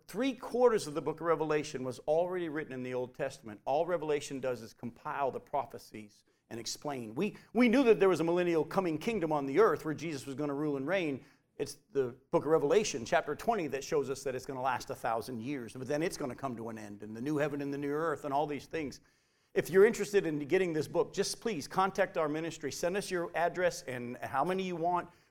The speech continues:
We send them out free of charge to everyone. There, there's no charge. They're free of charge. Please, eh, let us know, 'cause we want you to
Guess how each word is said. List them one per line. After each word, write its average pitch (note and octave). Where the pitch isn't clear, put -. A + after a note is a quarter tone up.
We D3
send F#3+
them F#3
out E3+
free E3+
of E3+
charge D#3
to -
everyone. A#2+
There, B2
there's C#3
no C#3
charge. C#3+
They're A#2+
free D#3+
of E3
charge. A2+
Please, D3+
eh, C#3
let C3+
us D#3
know, D3+
'cause C3
we C#3
want D3
you E3
to C#3+